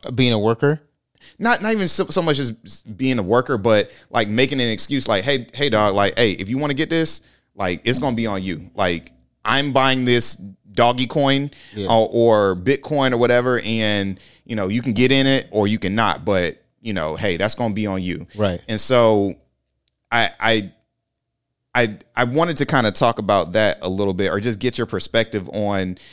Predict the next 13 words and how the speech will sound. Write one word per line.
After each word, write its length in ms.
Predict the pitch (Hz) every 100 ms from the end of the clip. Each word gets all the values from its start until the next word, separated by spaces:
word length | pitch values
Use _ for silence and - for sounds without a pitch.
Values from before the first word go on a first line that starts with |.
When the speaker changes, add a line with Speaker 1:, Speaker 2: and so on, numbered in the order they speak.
| -
Speaker 2:
you 140 | - 113
know, 540 | 101 92 90 85 - _ _ _ _
whether 440 | 101 113 117 117
this 320 | 95 110 117
is 200 | 127 107 -
a 160 | 101
trend 720 | - - - 113 131 139 147 _ _ -
in, 580 | 120 120 117 110 107 - _ _ _ _ _ _ _ _ _ _ _
you 120 | 120
know, 180 | 113 98
the 120 | 90
black 360 | 92 101 110 -
community, 680 | 120 113 127 135 135 139 127